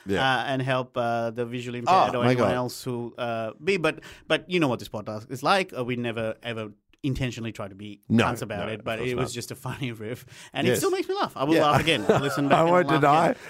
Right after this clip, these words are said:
Speaker 2: But it is
Speaker 1: Uh,
Speaker 2: not
Speaker 1: it
Speaker 2: to
Speaker 1: doesn't
Speaker 2: say that
Speaker 1: laugh.
Speaker 2: what the work they do isn't great. So
Speaker 1: <laughs> Yeah.
Speaker 2: fantastic work by them. And you know what? Fucking welcome to our world of laughing at each other. That's
Speaker 1: Yeah,
Speaker 2: what we do.
Speaker 1: exactly, exactly.
Speaker 2: Uh,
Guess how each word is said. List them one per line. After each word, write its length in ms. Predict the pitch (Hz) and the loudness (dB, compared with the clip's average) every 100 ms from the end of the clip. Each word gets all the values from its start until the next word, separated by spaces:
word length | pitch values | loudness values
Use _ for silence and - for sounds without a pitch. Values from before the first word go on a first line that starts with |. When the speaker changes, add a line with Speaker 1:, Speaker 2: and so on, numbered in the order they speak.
| - | 0
Speaker 2:
But 280 | 160 147 - | 2 2 0
it 160 | 151 | 0
is 60 | - | 2
Speaker 1:
Uh, 100 | 107 | 2
Speaker 2:
not 160 | 127 110 | 2 2
Speaker 1:
it 40 | |
Speaker 2:
to 80 | 110 | 2
Speaker 1:
doesn't 120 | 95 | 2
Speaker 2:
say 140 | 120 139 | 2 2
that 140 | - | 0
Speaker 1:
laugh. 80 | 80 | 0
Speaker 2:
what 160 | 135 | -2
the 80 | 135 | -2
work 220 | 127 123 | -4 -4
they 100 | 131 | -4
do 260 | 110 123 117 117 | -6 -6 -4 -4
isn't 280 | 127 127 117 | -4 -6 -6
great. 280 | 113 98 | -6 -6
So 140 | - 120 | -8 -4
Speaker 1:
<laughs> 80 | 113 | 2
Yeah. 80 | |
Speaker 2:
fantastic 420 | 104 147 135 127 123 | 2 2 -2 -6 -8
work 180 | 113 | -8
by 120 | 113 113 | -8 -8
them. 260 | 113 110 - _ _ | -8 -8 -14 _ _
And 160 | 147 147 | -2 -2
you 80 | 185 | 0
know 80 | |
what? 200 | 156 170 - _ | 0 0 -4 _
Fucking 260 | - 156 147 | -6 -4 0
welcome 240 | 151 156 147 | 0 -2 -2
to 120 | 147 | 0
our 100 | 139 | 0
world 220 | 143 123 | 0 -2
of 120 | 117 | -4
laughing 300 | 123 120 123 | -2 -4 -4
at 80 | 117 | -10
each 140 | 113 | -8
other. 160 | 110 92 | -8 -8
That's 160 | 95 175 | 2 2
Speaker 1:
Yeah, 60 | |
Speaker 2:
what 40 | 165 | 2
we 40 | 127 | 2
do. 60 | |
Speaker 1:
exactly, 380 | 151 156 - 101 | 4 4 2 -2
exactly. 220 | - 95 | -2 0
Speaker 2:
Uh, 600 | 143 139 135 135 139 143 | 2 4 2 2 2 0